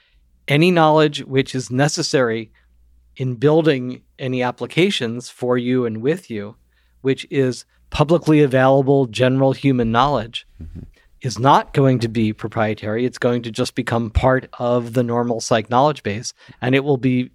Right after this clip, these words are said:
Speaker 1: um, openly available to everyone who has access to psych. So that's an important constraint that we never went back on, even when we, uh, got pushback from companies, which we often did,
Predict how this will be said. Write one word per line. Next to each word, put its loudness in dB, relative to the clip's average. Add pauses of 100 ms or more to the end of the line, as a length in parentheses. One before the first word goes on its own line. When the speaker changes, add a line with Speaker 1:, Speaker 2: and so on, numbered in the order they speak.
(140)
Speaker 1:
um, -8
openly 0
available 0
to -6
everyone 0
who -6
has -4
access -10
to -20
psych. -14 (400)
So 0
that's 2
an 2
important -2 (640)
constraint 0
that -2
we -4
never 2
went -2
back 0
on, -4
even -2
when -2
we, -8 (380)
uh, -14
got -4
pushback 0
from -2
companies, -4
which -14
we -2
often -2
did, 0